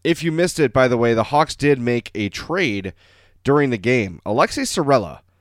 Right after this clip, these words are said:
was the player, the other player acquired in the Calvin de Haan trade. Had a nice preseason, had a good showing, looked like a guy who was going to be,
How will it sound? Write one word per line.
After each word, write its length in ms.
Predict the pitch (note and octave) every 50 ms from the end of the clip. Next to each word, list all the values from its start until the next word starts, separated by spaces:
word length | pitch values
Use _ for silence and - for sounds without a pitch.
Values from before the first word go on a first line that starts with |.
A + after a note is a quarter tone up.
| _ _ _ _ _ _ _
was 500 | G2+ G2+ A2 A#2 A#2 A2+ A2+ A2+ G2 F#2
the 140 | - A2+ -
player, 500 | - - D3 D3 D#3+ D#3 D#3+ E3 D#3 -
the 160 | A#2 A#2+ A#2+
other 180 | D3 F#3 G3+ F3+
player 460 | C#3+ - B2+ C3+ C#3 B2+ G#2+ G2+ G2
acquired 540 | G2+ - - - B2+ A#2+ A2+ G#2+ G2+ G2 -
in 120 | - G2
the 80 | G2+ G2
Calvin 320 | - - A2+ A2+ G#2+ G#2+
de 120 | G2+ G2
Haan 240 | F#2 G2+ G2+ G2 F#2
trade. 320 | - G2 F2 C#2+ B1+ - - _ _ _ _ _ _
Had 180 | - C3 B2 A#2+
a 80 | A2+
nice 240 | G#2 A2 B2 D#3+ -
preseason, 720 | - - E3+ F3 E3+ - E3 E3 D#3 D3 D#3 D#3 D#3+ E3 - _ _ _ _ _ _ _
had 180 | - A2+ G#2+
a 40 | G#2
good 240 | E2+ - B2 C#3 C#3
showing, 400 | - - C3+ B2 B2+ A#2+ A#2 G#2+
looked 280 | G2 A2 C3 C3+ -
like 100 | E3+ E3
a 80 | D#3+ D#3+
guy 320 | C3+ A#2 A#2 A2+ A2+ A2+
who 140 | A2+ G#2+ A2
was 160 | G#2+ G#2 F#2
going 260 | - - G#2+ A2 A#2 A2+
to 120 | A2+ A#2
be, 400 | G2+ F#2+ G#2 G2+ G2 G2 F#2+ F#2